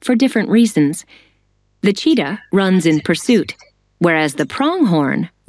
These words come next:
runs to escape. The peregrine falcon is widely acknowledged to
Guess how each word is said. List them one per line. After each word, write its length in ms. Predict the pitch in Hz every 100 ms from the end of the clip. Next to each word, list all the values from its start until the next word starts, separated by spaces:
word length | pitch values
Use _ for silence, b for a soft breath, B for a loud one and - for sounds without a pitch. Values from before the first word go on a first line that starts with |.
| 196
runs 280 | 180 151 -
to 140 | 160
escape. 540 | 151 - - 220 - - - _ _ _ _ _ _ _ _ _ _ - 214
The 80 |
peregrine 640 | 208 - 294 330 254 214 208
falcon 520 | 196 175 160 139 135 175
is 180 | 165 170
widely 380 | 190 220 220 190
acknowledged 580 | 175 165 165 151 147 -
to 80 | -